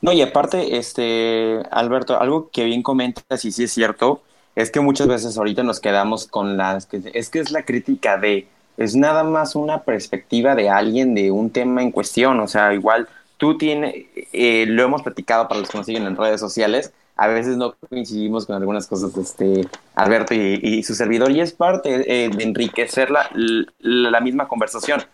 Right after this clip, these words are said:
A veces nos casamos tanto con la idea de que, no, es que por, eh, por decir un ejemplo, este, lo dijo Carmen Aristegui, pues, a lo mejor yo no estoy de acuerdo con ella, pero es porque es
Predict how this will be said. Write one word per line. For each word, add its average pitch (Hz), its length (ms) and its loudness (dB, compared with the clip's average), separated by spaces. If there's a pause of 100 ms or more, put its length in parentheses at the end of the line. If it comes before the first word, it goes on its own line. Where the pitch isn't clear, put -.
(280)
A - 80 0
veces 110 200 0
nos 120 220 0 (160)
casamos 113 400 -4
tanto 110 280 -2
con 101 120 0
la 95 80 -2
idea 101 260 2
de 101 200 -4
que, 92 180 -6 (220)
no, 139 240 2
es 135 120 0
que 139 120 -2
por, - 240 -6 (680)
eh, 123 180 4
por 120 160 -2
decir 120 280 0
un 127 100 2
ejemplo, 113 640 -2 (280)
este, 104 680 -2
lo 101 160 0
dijo 123 440 0
Carmen 135 280 0
Aristegui, 101 680 -2
pues, 98 140 -6
a 101 100 -2
lo 107 80 0
mejor 117 220 2
yo 135 60 4
no 139 60 2
estoy 135 140 0
de 123 80 2
acuerdo 120 300 2
con 117 160 4
ella, 135 280 2 (440)
pero 107 300 2
es - 220 -6
porque 104 360 -2
es - 160 -12